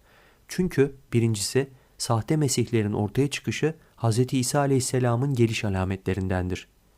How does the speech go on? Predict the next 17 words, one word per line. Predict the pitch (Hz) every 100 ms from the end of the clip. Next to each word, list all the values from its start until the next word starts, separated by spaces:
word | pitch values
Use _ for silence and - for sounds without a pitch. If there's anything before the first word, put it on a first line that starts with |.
| -
Pek | 143 147
çok | - 127 -
hadiste | 101 101 - 117 -
buna | 120 135
işaret | 131 - 117 110 104
edilmiştir. | 92 95 90 - - _ _ _ _ _ -
Bir | 160
hadiste | 170 127 123 - 135 139
şöyle | - 127 113 101
bildirilir. | 92 95 90 90 - _ _ _ _ _ _ _ _
"Her | 131 160 135
biri | 120 143 -
Allah'ın | 113 117 117 113 156
Resulü | 127 - 123 147
olduğunu | 147 127 127 147
iddia | 135 113 131 123
eden | 110 110